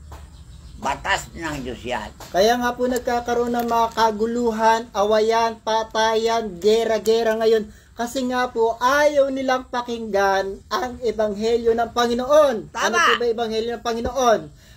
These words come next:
Speaker 2: Pag-ibig, kapayapaan, pag-ibig sa kapwa, pag-ibig sa Diyos. Yan po ang ebanghelyo ng Panginoon na ayaw na ayaw nila.
Speaker 1: Alright. Ang hula naman ni Haring David ay ito.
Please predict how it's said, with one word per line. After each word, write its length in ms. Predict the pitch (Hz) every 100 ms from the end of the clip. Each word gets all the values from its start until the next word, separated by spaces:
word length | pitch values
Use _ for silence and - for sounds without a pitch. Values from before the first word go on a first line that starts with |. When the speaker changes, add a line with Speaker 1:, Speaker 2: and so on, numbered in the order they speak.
| -
Speaker 2:
Pag-ibig, 960 | 165 175 - 240 247 220 247 254 214 -
kapayapaan, 1160 | 202 196 208 196 190 - 190 233 233 233 233 214 208 - -
pag-ibig 520 | 180 202 247 233 214
sa 200 | - 202
kapwa, 640 | 220 226 226 233 233 233 233
pag-ibig 440 | 196 247 220 202 -
sa 160 | 196
Diyos. 640 | 175 233 240 240 233 - - -
Yan 220 | 180 233 240
po 160 | 269
ang 80 | 262
ebanghelyo 540 | 269 269 247 254 262 254
ng 100 | 254
Panginoon 320 | 247 247 254
na 140 | 254
ayaw 540 | 269 330 370 370 359 349
na 160 | 330 302
ayaw 320 | 277 285 294
nila. 500 | 277 269 262 262 202 - _ _ _ - - - - - - - - - -
Speaker 1:
Alright. 480 | 156 190 196 123 - - - -
Ang 240 | 220 233
hula 320 | 196 269 262
naman 240 | 233 226 214
ni 80 | 190
Haring 340 | 170 190 175
David 380 | 175 180 165 143
ay 320 | 156 139 147
ito. 480 | 185 196 151 -